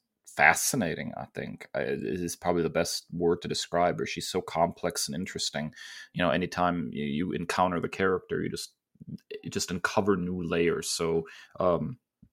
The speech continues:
you know, if I, if I were a writer and this were a comic book I would have to write or something, uh, having her on the team would definitely create some interesting scenarios.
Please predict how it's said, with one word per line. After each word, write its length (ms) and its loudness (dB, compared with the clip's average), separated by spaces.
you 140 8
know, 100 12
if 140 12
I, 60 12
if 180 8
I 60 12
were 240 12
a 40 10
writer 380 12
and 100 2
this 180 0
were 140 6
a 60 4
comic 340 6
book 160 2
I 60 8
would 140 4
have 200 2
to 80 2
write 260 4
or 60 0
something, 480 -2
uh, 200 10
having 260 6
her 200 4
on 60 2
the 80 2
team 220 0
would 100 0
definitely 420 0
create 280 2
some 140 -4
interesting 440 -4
scenarios. 640 -4